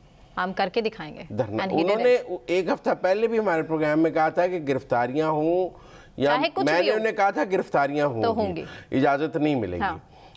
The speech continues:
Speaker 2: उन्होंने कहा था कि चाहे गिरफ्तारियां हों, चाहे इजाज़त ना मिले,
Speaker 1: हम्म।
Speaker 2: कुछ ना हो, धरना
Speaker 1: हम
Speaker 2: हो।
Speaker 1: बाज नहीं आएंगे।
Speaker 2: हम बाज नहीं आएंगे। अब
Speaker 1: हम्म।
Speaker 2: सूरत हाल ये है कि
Speaker 1: हम्म।
Speaker 2: आ-,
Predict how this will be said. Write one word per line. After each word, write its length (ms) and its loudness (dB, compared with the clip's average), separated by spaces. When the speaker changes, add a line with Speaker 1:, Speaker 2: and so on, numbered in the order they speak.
Speaker 2:
उन्होंने 340 2
कहा 200 2
था 160 -2
कि 140 -2
चाहे 200 0
गिरफ्तारियां 720 0
हों, 300 0
चाहे 260 2
इजाज़त 440 -2
ना 120 0
मिले, 240 0
Speaker 1:
हम्म। 120 -2
Speaker 2:
कुछ 200 -6
ना 60 0
हो, 80 0
धरना 220 -4
Speaker 1:
हम 60 0
Speaker 2:
हो। 80 0
Speaker 1:
बाज 280 2
नहीं 160 -2
आएंगे। 300 -6
Speaker 2:
हम 280 -2
बाज 320 2
नहीं 100 -8
आएंगे। 180 -12
अब 80 0
Speaker 1:
हम्म। 100 -10
Speaker 2:
सूरत 280 0
हाल 180 2
ये 220 2
है 80 2
कि 160 -4
Speaker 1:
हम्म। 160 -8
Speaker 2:
आ-, 200 2